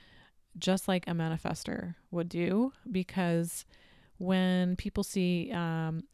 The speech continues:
manifestors or manifesting generators kind of, um, taking rapid action and doing all the things, um, it's, it's much easier for the manifester and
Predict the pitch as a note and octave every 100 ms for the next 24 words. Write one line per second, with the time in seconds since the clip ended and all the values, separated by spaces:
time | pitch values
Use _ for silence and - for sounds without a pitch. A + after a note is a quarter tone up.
0 | E3+ E3 E3 E3+ E3 - E3 D#3+ D#3+ E3
1 | D#3+ D#3+ D#3+ D#3+ - E3 E3+ E3+ E3 D#3+
2 | D#3+ E3 - - - - - _ - F3
3 | E3+ D#3+ - F#3 E3 D#3+ D#3+ D#3+ F3 -
4 | _ _ - F#3 F3+ F3 E3 E3 E3+ D#3+
5 | - F3 E3+ E3+ E3 E3 D#3+ D#3+ D#3+ E3+
6 | E3 E3 E3 - - - - - - -
7 | - E3 E3 E3 E3 E3 - - - -
8 | - - _ - G3+ - - - _ _
9 | A3 - A3 A#3+ - - G3+ G#3 F#3+ F3+
10 | E3+ E3 E3 - - F3 F3 E3+ E3+ E3+
11 | E3+ F3 E3 - E3 E3 E3+ - _ -
12 | - - - F#3 F3+ F3 E3+